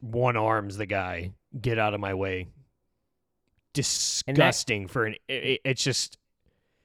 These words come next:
Speaker 1: honestly.
Speaker 2: That guy a year ago was doing that to high schoolers.
Speaker 1: Oh my gosh, just some kid that's
Speaker 2: <laughs>
Speaker 1: trying to pass algebra two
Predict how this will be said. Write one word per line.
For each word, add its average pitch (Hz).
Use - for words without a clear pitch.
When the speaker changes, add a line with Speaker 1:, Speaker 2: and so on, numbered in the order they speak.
Speaker 1:
honestly. 165
Speaker 2:
That 185
guy 196
a 160
year 156
ago 151
was 123
doing 143
that 139
to -
high 143
schoolers. -
Speaker 1:
Oh 123
my 95
gosh, 107
just -
some 160
kid 151
that's 123
Speaker 2:
<laughs> -
Speaker 1:
trying 143
to 117
pass 131
algebra 117
two 127